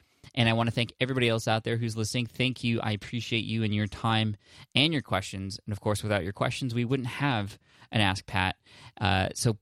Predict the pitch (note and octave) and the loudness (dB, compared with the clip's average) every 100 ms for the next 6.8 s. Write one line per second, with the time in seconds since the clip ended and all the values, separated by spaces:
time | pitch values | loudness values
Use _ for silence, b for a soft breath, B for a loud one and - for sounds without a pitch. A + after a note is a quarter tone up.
0 | - E3+ D3+ G2+ A#2 G#2+ C3+ B2 A2+ A2 | -4 0 0 0 -2 0 2 4 2 0
1 | A2+ G#2+ G2 - A#2+ - A#2+ A2+ - C#3 | -2 -4 -2 0 0 -2 -4 -4 0 2
2 | B2+ A#2+ A2+ - G#2+ A2+ - G#2+ G#2 G2+ | 2 0 0 2 2 0 -2 -2 0 -2
3 | A#2+ B2+ A2+ G2+ F#2+ G2 G2 G#2 G#2 G2+ | -2 -4 -2 -2 -2 -2 -2 -2 -2 -2
4 | G2 F#2+ F#2 - D3 E3+ F3 B B B | -2 -2 -4 0 0 0 -2 B B B
5 | B A2+ A2+ A2+ A2 F#2 A#2+ - A#2 G#2+ | B 2 4 4 4 2 0 -2 -4 -2
6 | A2 - A2 - A2 G#2+ G#2 | -4 -2 -2 -2 0 0 0